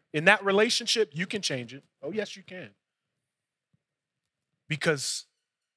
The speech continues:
they can feel the heat on you when they're around you. Your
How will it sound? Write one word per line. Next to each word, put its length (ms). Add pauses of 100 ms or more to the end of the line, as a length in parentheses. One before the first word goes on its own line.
(760)
they 100
can 140
feel 440
the 120
heat 440
on 180
you 180
when 140
they're 140
around 560
you. 100 (920)
Your 220